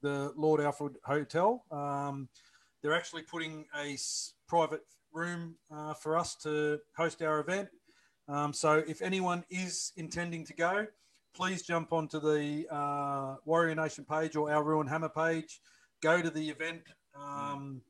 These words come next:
Speaker 1: the Magic Round event.
Speaker 2: Confirm
Speaker 1: Click
Speaker 2: your
Speaker 1: the join
Speaker 2: attendance. Yep.
Speaker 1: because, uh,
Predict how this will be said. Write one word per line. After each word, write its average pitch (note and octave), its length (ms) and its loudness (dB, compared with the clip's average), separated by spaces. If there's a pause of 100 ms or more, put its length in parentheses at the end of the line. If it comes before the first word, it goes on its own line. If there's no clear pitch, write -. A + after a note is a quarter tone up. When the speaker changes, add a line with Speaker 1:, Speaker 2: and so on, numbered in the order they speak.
(340)
Speaker 1:
the C3+ 40 -12
Magic D#3 300 -4
Round D#3 200 -2
event. F3+ 320 0 (320)
Speaker 2:
Confirm A#2 360 -4
Speaker 1:
Click A2+ 60 -6
Speaker 2:
your G#2+ 140 0
Speaker 1:
the G2+ 60 -8
join G#2 140 -4
Speaker 2:
attendance. - 580 -6
Yep. G#2+ 180 -8
Speaker 1:
because, D#3+ 580 -6
uh, D#3 600 0